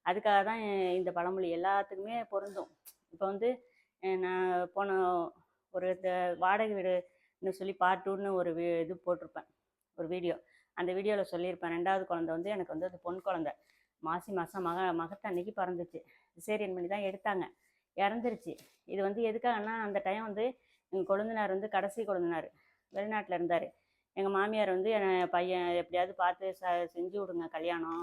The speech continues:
பொண்ணு பார்த்துக்கிட்டே இருக்கேன், ஒண்ணும் அமைய மாட்டேங்குதுன்னு" வந்து அழுகுறாங்க. நாங்கெல்லாம் இருக்கிறதே பிடிக்காம இருந்த ஒரு ஆளு, பெத்த அம்மா வந்து பிள்ளைங்களே இருக்கக்கூடாதுன்னு நினைக்கிற ஒரே ஆள் யாருன்னா எங்க மாமியாவா இருப்பாங்கன்னு நினைக்கிறேன். அது எங்க வீட்டுக்காரங்க மேலதான்,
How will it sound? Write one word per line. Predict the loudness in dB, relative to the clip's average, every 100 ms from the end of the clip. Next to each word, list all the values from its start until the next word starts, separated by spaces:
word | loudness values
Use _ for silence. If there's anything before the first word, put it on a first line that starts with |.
| -10 _ -20 _
பொண்ணு | 0 0
பார்த்துக்கிட்டே | 2 2 2 -2 0
இருக்கேன், | 0 2 0
ஒண்ணும் | 0 0
அமைய | -2 -2 -2
மாட்டேங்குதுன்னு" | -4 -6 -6 -6 -6 -8 -12 _ _ -6
வந்து | 0 4
அழுகுறாங்க. | 4 4 2 0 -2 -10 _ _ _
நாங்கெல்லாம் | -2 2 2 2
இருக்கிறதே | 0 2 2 2 0
பிடிக்காம | -2 -4 0 0 0
இருந்த | 0 0 0
ஒரு | 2
ஆளு, | 2 0 -4 _ _ _
பெத்த | -8 0 2
அம்மா | 4 2
வந்து | 2 0
பிள்ளைங்களே | -2 0 0 0 -2
இருக்கக்கூடாதுன்னு | -2 -6 -2 0 2 0
நினைக்கிற | -2 -2 -2 -2
ஒரே | 0 2
ஆள் | 2
யாருன்னா | 0 -4 -6 -10 _ _ _ _
எங்க | -2
மாமியாவா | 0 0 0 2 2
இருப்பாங்கன்னு | 2 0 -2 -2 -2
நினைக்கிறேன். | -4 -4 -6 -8 _
அது | -4 0
எங்க | 2 2
வீட்டுக்காரங்க | 0 2 0 2 0
மேலதான், | 0 -2